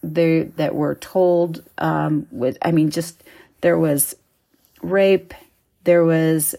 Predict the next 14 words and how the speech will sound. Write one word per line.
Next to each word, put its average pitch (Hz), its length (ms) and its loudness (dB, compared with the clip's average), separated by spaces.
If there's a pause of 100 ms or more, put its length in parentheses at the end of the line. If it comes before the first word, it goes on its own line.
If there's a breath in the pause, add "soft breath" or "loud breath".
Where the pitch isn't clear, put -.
(140)
a 165 100 -4
pregnant 180 460 -2
woman's 170 480 0
stomach 175 540 0
that 160 160 -2
was - 160 -6
cut - 300 -6
open 170 880 0
and 160 260 2
the 165 60 0
baby 160 420 0
inside 160 500 0
was 147 180 -6
stabbed. 165 680 -4